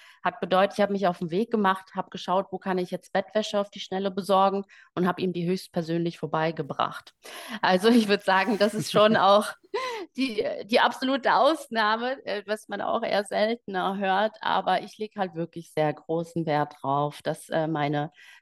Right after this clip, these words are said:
Speaker 1: ähm, Bewerber, Bewerberinnen sich wohlfühlen, weil, ähm, er hatte natürlich auch niemanden anderes in Deutschland und wir hatten einfach uns so gut verstanden, dass ich ihn da einfach bestmöglich supporten wollte. Ist aber auch eine sehr witzige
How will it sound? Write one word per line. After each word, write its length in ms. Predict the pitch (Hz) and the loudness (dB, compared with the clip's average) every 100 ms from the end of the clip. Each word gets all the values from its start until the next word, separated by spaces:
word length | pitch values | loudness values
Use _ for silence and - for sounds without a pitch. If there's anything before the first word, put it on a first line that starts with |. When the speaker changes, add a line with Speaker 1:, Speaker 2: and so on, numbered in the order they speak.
| - | -2
Speaker 1:
ähm, 420 | 160 160 156 151 | 0 2 0 0
Bewerber, 420 | 160 151 143 143 | -2 2 2 0
Bewerberinnen 800 | 139 139 127 131 151 151 143 147 | -6 -4 -4 -2 -4 -6 -6 -6
sich 280 | 147 156 - | -6 -10 -8
wohlfühlen, 720 | 143 143 143 - 147 143 147 | -4 -4 -6 -10 -6 -6 -6
weil, 360 | - 143 143 147 - - - | -6 -6 -6 -8 -16 -14 -2
ähm, 160 | 165 | 0
er 120 | - 214 | 2 2
hatte 220 | - 233 | 2 2
natürlich 380 | 208 220 208 180 | 2 2 0 0
auch 80 | |
niemanden 420 | 190 190 185 - 185 | 2 2 0 0 -2
anderes 480 | 165 160 165 170 | 0 -2 -4 -6
in 100 | 165 | -8
Deutschland 720 | 151 151 151 - 160 147 156 - | -2 -2 -2 -4 -8 -6 -8 -8
und 160 | 156 | -6
wir 100 | 160 | -2
hatten 240 | 165 - - | -2 -2 -4
einfach 440 | 160 156 - 160 | -4 -4 -4 -4
uns 160 | 170 156 | -4 -4
so 100 | 196 | -2
gut 180 | 190 - | -2 0
verstanden, 680 | 185 - 170 165 170 170 156 - - - | -2 2 2 2 0 -4 -6 -14 -20 -4
dass 200 | 165 - | -4 -2
ich 160 | 165 - | -6 -2
ihn 120 | 165 | 0
da 120 | 156 | 2
einfach 300 | 143 143 151 | 0 -2 -6
bestmöglich 560 | - 147 - 147 - 147 | -4 -4 -4 -6 -6 -16
supporten 480 | 143 - 123 123 139 | -12 -2 -2 -2 -6
wollte. 200 | - - | -6 -2
Ist 100 | 220 | 2
aber 180 | 202 160 | 4 4
auch 120 | 165 | 2
eine 120 | 151 | -4
sehr 180 | - 120 | -6 -8
witzige 300 | - - | -10 -18